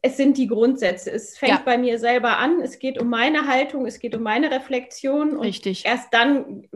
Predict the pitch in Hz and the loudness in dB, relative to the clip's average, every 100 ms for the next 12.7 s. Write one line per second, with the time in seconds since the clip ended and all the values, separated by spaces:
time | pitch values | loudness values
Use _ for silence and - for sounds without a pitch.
0 | - 277 - 240 269 277 247 226 240 214 | -12 -10 -4 2 2 2 0 0 -2 0
1 | 226 214 254 226 196 196 - - - _ | 0 2 4 2 0 -2 -12 -20 -20 _
2 | 226 208 202 202 - - - _ _ _ | -4 -2 -2 -4 -8 -14 -16 _ _ _
3 | _ 226 233 220 226 233 247 233 - - | _ -10 -6 -2 -2 0 -4 -4 -12 -20
4 | - 214 214 233 262 247 240 240 262 - | -12 -8 -2 2 6 8 6 4 -2 2
5 | 247 247 - - 220 214 202 202 226 233 | 4 4 0 0 2 0 0 2 2 2
6 | 226 285 - 302 277 294 403 494 214 208 | 0 -4 -8 -6 -2 0 -2 -2 -2 0
7 | 226 277 - 269 254 269 - 247 359 403 | 0 -2 -4 2 4 4 2 2 4 4
8 | 370 - 370 381 - 247 285 - 339 381 | 4 2 2 0 -4 -2 -2 -2 2 4
9 | 381 - 302 - - 254 247 262 269 - | 4 2 -4 -4 -2 0 2 0 0 2
10 | 285 302 277 254 269 277 320 - 233 269 | 4 4 2 2 4 4 2 0 0 2
11 | 294 277 220 220 - 269 359 294 302 294 | 2 0 -4 -6 -2 -2 -2 -2 -2 -2
12 | 262 262 - 302 302 - | -2 -4 -4 -6 -6 -10